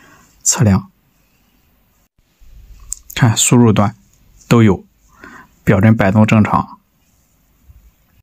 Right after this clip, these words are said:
这个一般他们都是用数值表测量管压架，我是用指针表测量，测量它的单向导通、反向截止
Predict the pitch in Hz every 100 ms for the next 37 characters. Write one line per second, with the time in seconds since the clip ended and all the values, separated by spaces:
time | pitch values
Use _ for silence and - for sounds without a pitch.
0 | _ _ _ _ - - - - 139 110
1 | 104 110 113 120 107 107 120 127 135 123
2 | 113 - 160 127 120 92 - - 113 117
3 | - 165 120 180 - _ _ _ - -
4 | 107 - 127 120 107 123 147 117 - _
5 | _ _ - - 98 139 _ _ _ _
6 | _ - - 131 110 107 - 101 110 113
7 | 113 - 135 135 123 95 - 131 131 101
8 | 113 127 117 131 - -